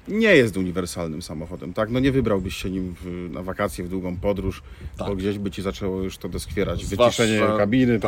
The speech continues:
Speaker 1: prawda?
Speaker 2: Gdyby, gdyby podróż, y, biegła jakimiś leśnymi traktami, to owszem, ale jeżeli, e, po drodze byłaby autostrada, no to już gorzej. No dobrze, no to może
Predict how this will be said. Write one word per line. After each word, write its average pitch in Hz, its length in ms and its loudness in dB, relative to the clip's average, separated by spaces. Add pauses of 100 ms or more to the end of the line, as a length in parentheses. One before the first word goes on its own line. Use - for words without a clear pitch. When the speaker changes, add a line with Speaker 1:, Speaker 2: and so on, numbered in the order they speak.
(120)
Speaker 1:
prawda? 104 160 2 (180)
Speaker 2:
Gdyby, 127 300 6
gdyby 131 260 4
podróż, 131 440 2
y, 113 300 0
biegła 113 320 2
jakimiś 110 320 -4
leśnymi 120 480 0 (300)
traktami, 113 460 -2
to 123 160 6
owszem, 123 300 2
ale 104 220 4
jeżeli, 107 400 -2
e, 101 100 -2
po 117 120 -4
drodze 104 260 -2
byłaby 104 320 -2
autostrada, 107 560 -2 (400)
no - 80 2
to 135 100 4
już 120 140 4
gorzej. 95 340 0 (200)
No 220 60 0
dobrze, 160 280 6
no 180 100 4
to 156 120 0
może 156 440 4